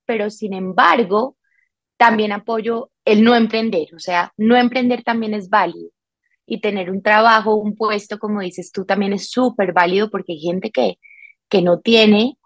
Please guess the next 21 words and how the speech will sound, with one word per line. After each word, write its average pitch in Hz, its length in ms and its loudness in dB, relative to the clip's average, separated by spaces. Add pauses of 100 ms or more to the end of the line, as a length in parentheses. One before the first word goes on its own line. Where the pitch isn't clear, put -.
(280)
de 208 120 2
pronto 180 300 0
las 202 200 4
habilidades 170 580 2
blandas 185 400 0
que - 100 -8
tiene 160 220 -10
que 175 100 -10
tener 175 220 -2
un 156 80 -6
emprendedor. 175 680 2 (560)
A 196 140 2
la 190 100 4
gente 180 460 -2
se 233 180 2
le 196 140 0
olvida 220 640 0
que 190 100 -8
ser - 160 -12
emprendedor 170 800 0
es 185 400 -6